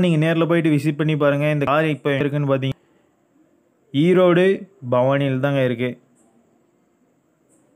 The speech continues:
இந்த வீடியோ உங்களுக்கு பிடிச்சிருந்துச்சுன்னா, லைக் பண்ணுங்க, ஷேர் பண்ணுங்க, கமெண்ட் பாக்ஸ்ல கமெண்ட் பண்ணுங்க, என்ன வீடியோ வேணும்னு சொல்லிட்டு. மேலும் இதே மாதிரி கார், உங்களுடைய காரை வந்து நம்ம சேனல்ல போடணும்னு நினைச்சீங்கன்னா,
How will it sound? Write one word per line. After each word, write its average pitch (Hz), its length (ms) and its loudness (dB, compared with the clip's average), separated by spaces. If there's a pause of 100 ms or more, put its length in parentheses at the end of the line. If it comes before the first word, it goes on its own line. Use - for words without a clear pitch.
இந்த 131 260 -4 (100)
வீடியோ 208 220 2
உங்களுக்கு 185 300 2
பிடிச்சிருந்துச்சுன்னா, 175 600 0
லைக் 160 240 -2
பண்ணுங்க, 165 460 0 (200)
ஷேர் 147 300 2
பண்ணுங்க, 160 240 2 (160)
கமெண்ட் 165 260 2
பாக்ஸ்ல 151 340 0
கமெண்ட் 151 300 0
பண்ணுங்க, 147 380 0 (100)
என்ன 147 160 -2
வீடியோ 143 280 2
வேணும்னு 139 380 -2
சொல்லிட்டு. 135 500 -2 (1300)
மேலும் 170 640 0
இதே 147 260 0
மாதிரி 180 220 2
கார், 165 360 2
உங்களுடைய 151 640 0
காரை 165 300 2
வந்து 165 180 2
நம்ம 147 180 2
சேனல்ல 151 500 0
போடணும்னு 156 320 0
நினைச்சீங்கன்னா, 147 420 -2